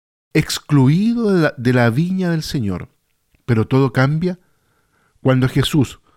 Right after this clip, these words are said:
pasando junto a su mesa de impuestos, lo mira y le dice, "Sígueme".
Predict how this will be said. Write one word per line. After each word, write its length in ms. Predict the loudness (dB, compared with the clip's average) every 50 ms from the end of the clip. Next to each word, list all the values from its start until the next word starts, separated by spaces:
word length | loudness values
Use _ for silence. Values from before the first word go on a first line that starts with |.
| _ _ _ _ _ _ _
pasando 600 | -2 0 0 0 0 0 0 0 0 0 0 -2 -4
junto 480 | -4 -2 0 0 0 0 -2 -4 -4
a 40 | -6
su 160 | -4 -4 -2
mesa 380 | 0 2 2 2 0 0 -2 -2
de 80 | -2
impuestos, 680 | -2 -4 -4 -2 -2 -2 -2 -4 _ -10 -10 -10 -10 -12 _ _ _ _ _ _ _ _ _ _ _ -2
lo 160 | 0 0 2
mira 400 | 2 2 2 2 0 0 -2 -4 _ _ _ _ _ _ _
y 80 | 0 2
le 120 | 4 4
dice, 480 | 2 2 0 -2 -4 -6 -6 -6 -8 _ _ _ _ _ _ _ _ _ _
"Sígueme". 640 | -10 -4 0 0 0 0 0 -4 -10 -10 -12 -18